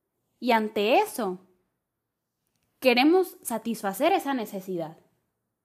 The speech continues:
Entonces, ahí ya cumplimos con la intención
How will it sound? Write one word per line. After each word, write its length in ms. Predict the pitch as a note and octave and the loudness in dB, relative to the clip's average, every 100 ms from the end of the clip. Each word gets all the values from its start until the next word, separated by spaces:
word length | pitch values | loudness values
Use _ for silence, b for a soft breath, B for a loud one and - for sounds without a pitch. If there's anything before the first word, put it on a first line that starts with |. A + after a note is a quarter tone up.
| _ _ _ _ _ _ _ _ | _ _ _ _ _ _ _ _
Entonces, 640 | A3+ A3+ C4 C#4+ F4+ F#4+ - | -8 -4 -4 -2 -4 -6 -4
ahí 480 | A3 G3+ D#4+ F#4 - _ _ _ - | -2 0 0 -2 -8 _ _ _ -4
ya 200 | A#3+ A#3 | -2 0
cumplimos 640 | D4 C4+ C#4+ C#4+ D#4 D#4+ _ _ _ _ _ | -2 0 0 0 0 -4 _ _ _ _ _
con 160 | C4+ A#3+ | -10 -8
la 100 | G#3+ | -8
intención 760 | G#3 G3 F#3+ G3+ G#3 A3 A3+ | -10 -12 -12 -10 -10 -10 -12